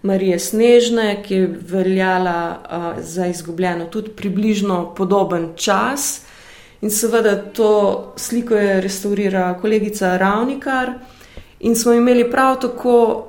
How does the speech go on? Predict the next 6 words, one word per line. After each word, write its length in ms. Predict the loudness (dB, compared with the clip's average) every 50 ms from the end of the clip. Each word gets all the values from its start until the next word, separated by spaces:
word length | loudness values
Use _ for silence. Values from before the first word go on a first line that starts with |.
| -6 -4
ohranjene 720 | -4 -2 -2 -2 -2 0 0 0 0 0 0 0 0 -2
vse 680 | -2 -2 -4 -4 -2 -2 0 0 0 0 0 -2 -4 -8 -10 -4
originalne 720 | -2 -2 0 0 0 0 0 2 2 2 2 2 0 -2 -4 -2
prvine, 560 | -2 -2 -2 -2 -2 -2 0 0 0 0 -2 -4
same 360 | -4 -4 -4 -2 -2 -2 -4
slike. 580 | -4 -6 -4 -4 -4 -4 -4 -4 -6 -6 -6